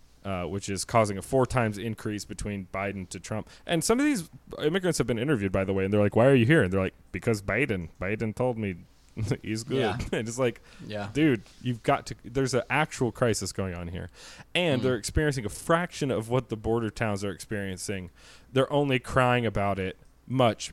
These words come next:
Speaker 1: much, much, much more loudly because they have the bully pulpit and the stupidity megaphone of the mainstream media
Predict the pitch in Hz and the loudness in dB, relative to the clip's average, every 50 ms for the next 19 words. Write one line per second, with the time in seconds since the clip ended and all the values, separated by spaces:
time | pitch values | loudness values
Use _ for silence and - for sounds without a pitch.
0 | - - 120 113 107 101 - - - - - 113 110 110 101 - - - - 113 | -8 -4 -2 0 0 -2 -4 -8 -10 -6 -2 0 0 2 0 0 -4 -8 -6 -4
1 | 110 104 101 - - - 113 101 98 98 98 101 101 98 92 95 92 92 98 - | -2 -2 -2 -2 -4 -2 -2 0 0 0 0 0 -2 -2 -2 -4 -4 -4 -4 -2
2 | - 107 98 107 101 107 104 98 104 98 101 101 - 117 123 131 127 113 - - | -2 -2 -2 -2 -2 -4 -4 -4 -8 -10 -6 -2 2 4 6 6 6 4 4 2
3 | - 123 117 - - - - 107 101 95 - - - - - - _ _ - 117 | 4 4 4 4 0 -2 0 0 0 0 -4 -8 -16 -20 -20 -20 _ _ -4 -2
4 | 110 104 101 - - - 107 - - - - 123 120 113 110 98 92 95 101 104 | -2 -2 -2 -2 -2 -2 -2 0 0 2 2 2 2 0 0 0 0 0 0 2
5 | 110 117 107 107 98 - 110 98 92 92 90 90 87 - - - - - - 110 | 2 2 0 0 -4 -4 -6 -6 -6 -6 -8 -8 -10 -12 -16 -20 -20 -10 -6 -6
6 | 107 98 101 101 104 101 101 95 - - 104 95 95 95 95 95 87 90 87 87 | -4 -2 -2 -2 0 0 -2 -2 -2 -2 -2 -2 -2 -2 -2 -4 -4 -4 -4 -4
7 | 87 87 85 | -4 -4 -6